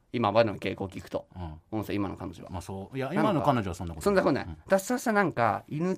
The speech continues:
Speaker 1: れてるお兄さんとかに言われて、そこに犬が、ペラペラペラペラって、ペラペラペラペラペラペラみたいなされんねん。
Speaker 2: うん。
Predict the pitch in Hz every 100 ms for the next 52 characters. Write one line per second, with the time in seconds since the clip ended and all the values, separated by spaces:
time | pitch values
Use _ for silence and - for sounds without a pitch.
0 | - 107 104 101 104 87 - 107 110 107
1 | 98 92 95 - - 95 95 76 - 82
2 | 101 - 107 110 - 127 151 - - _
3 | _ - - 165 220 220 214 202 196 196
4 | 180 147 - _ _ _ _ _ _ -
5 | 185 202 214 208 - 175 175 170 - -
6 | - - - 110 - 90 98 - - 87
7 | 78